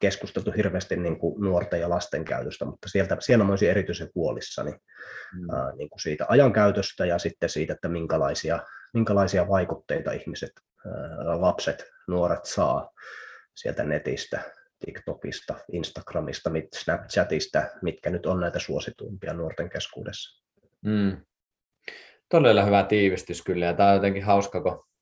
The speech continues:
Speaker 2: sulla ei ole siellä vissiin valoja päällä, niin pikkuhiljaa
Speaker 1: Joo,
Speaker 2: ne
Speaker 1: tää pimenee, joo.
Speaker 2: ruutu alkaa <laughs> silleen feidautumaan, niin tää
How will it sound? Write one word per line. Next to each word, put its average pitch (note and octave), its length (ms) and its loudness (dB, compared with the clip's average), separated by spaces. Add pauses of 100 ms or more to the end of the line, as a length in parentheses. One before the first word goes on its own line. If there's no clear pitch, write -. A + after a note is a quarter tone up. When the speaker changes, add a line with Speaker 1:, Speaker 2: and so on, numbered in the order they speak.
(140)
Speaker 2:
sulla F#2+ 240 6
ei F2+ 80 10
ole F2+ 60 6
siellä F2+ 300 4
vissiin F2+ 300 2
valoja F#2+ 320 6
päällä, E2+ 360 4
niin D#2+ 120 -6
pikkuhiljaa F2+ 720 2
Speaker 1:
Joo, C#3 180 12
Speaker 2:
ne A#2 80 12
Speaker 1:
tää A#2 240 8
pimenee, A#2 420 6
joo. A2 320 8 (340)
Speaker 2:
ruutu D#3+ 360 12
alkaa D3+ 580 10
<laughs> - 40 2
silleen E3 440 10
feidautumaan, C3+ 1200 8
niin C3 100 -2 (420)
tää A#2 100 10